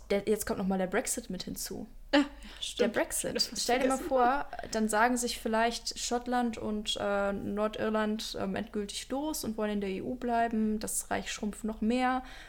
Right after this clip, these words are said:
Speaker 1: und dann zerbröckelt die Monarchie. Was ist dann Großbritannien noch?
Speaker 2: Hm. Das ist halt diese, diese Urangst von Menschen, Dinge verändern sich
Speaker 1: Mhm.
Speaker 2: und ich weiß nicht, wie ich dann noch in diese Welt passe.
Speaker 1: Ja.
Speaker 2: Aber
Speaker 1: Ja.
Speaker 2: Überraschung,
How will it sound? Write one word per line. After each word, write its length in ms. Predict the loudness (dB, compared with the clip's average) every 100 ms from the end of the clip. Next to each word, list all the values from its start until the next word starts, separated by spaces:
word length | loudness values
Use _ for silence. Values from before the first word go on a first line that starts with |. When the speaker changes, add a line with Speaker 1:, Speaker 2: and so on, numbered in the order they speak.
| -10
Speaker 1:
und 120 | 0
dann 80 | 0
zerbröckelt 480 | 2 -2 -2 -6 -4
die 60 |
Monarchie. 640 | -4 -2 -4 -4 -2 -4 -6 -2
Was 380 | 0 0 -4 -6 -2
ist 240 | 0 0
dann 120 | -4
Großbritannien 680 | -4 -8 -10 -10 -4 -2 -2
noch? 300 | -4 -8 -4
Speaker 2:
Hm. 400 | 2 4 2 -4 -8 -12 0
Das 140 | 2 4
ist 180 | 4
halt 180 | 6 4
diese, 360 | 4 2 4 4
diese 360 | 2 2 2
Urangst 500 | 6 6 6 2 -2 -4
von 180 | -2
Menschen, 600 | -2 -2 -4 -4 -4 -6 -2
Dinge 260 | -2 -2
verändern 500 | -4 -4 -4 -6 -8
sich 280 | -2 -2 0
Speaker 1:
Mhm. 80 | -2
Speaker 2:
und 80 | -4
ich 100 | -2
weiß 280 | -2 -2 -4
nicht, 300 | -6 -6 -6
wie 140 | -6
ich 120 | -4
dann 160 | -4 -4
noch 160 | -4 -4
in 80 |
diese 240 | -4 -4 -4
Welt 240 | -4 -6
passe. 280 | -4 -2 -2
Speaker 1:
Ja. 80 | -4 -8 4
Speaker 2:
Aber 240 | 6 8 8
Speaker 1:
Ja. 60 |
Speaker 2:
Überraschung, 680 | 8 8 8 8 6 6 2